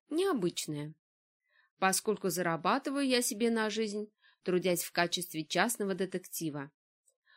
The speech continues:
Уже несколько лет я занимаюсь этим полезным во всех отношениях делом и ничуть об этом не жалею. Хотя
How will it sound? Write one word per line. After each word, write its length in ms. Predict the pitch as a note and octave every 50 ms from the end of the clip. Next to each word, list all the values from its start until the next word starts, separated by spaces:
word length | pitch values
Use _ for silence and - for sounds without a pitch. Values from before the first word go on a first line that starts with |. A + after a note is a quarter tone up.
| _ _ -
Уже 240 | - A3 A3 A#3 C4+
несколько 500 | C4 C#4 D#4+ F4 - - E4+ - - F4
лет 280 | D#4 A#3 G#3 G#3 G#3 G#3
я 120 | G#3 G#3
занимаюсь 540 | G3 G#3 G#3+ G#3+ G3+ G3+ G3 F#3+ F3+ F3+ - -
этим 280 | G3+ G3+ - G3 F3
полезным 560 | - E3+ D#3+ D3+ D#3+ F#3 A3+ C#4 C#4 C#4+ A#3+
во 140 | G#3 F#3+ F3+
всех 260 | F3 - G#3 F#3+ -
отношениях 720 | F3 E3 - D#3+ D#3 D#3 - - F#3 F#3 G3+ G3 F3 F3+
делом 460 | D#3+ E3+ E3+ E3 D#3 D3 D3 C#3+ D3+ _ _ _ _ _ _ _ - _
и 160 | _ - - C4
ничуть 400 | D#4 E4+ D#4+ - - B3 - -
об 140 | G3+ F#3+ F3+
этом 240 | F#3+ F#3 - F#3 F#3
не 120 | F#3 F3+
жалею. 520 | F3 F#3 F3+ F3 E3+ E3 E3 E3+ F3 F3 - _ _ _ _ _ _ _ _ _ _ _ _
Хотя 760 | - - - E3+ D#3+ D#3 C#3+ - - - A#3 A#3+ C4+ D4 C4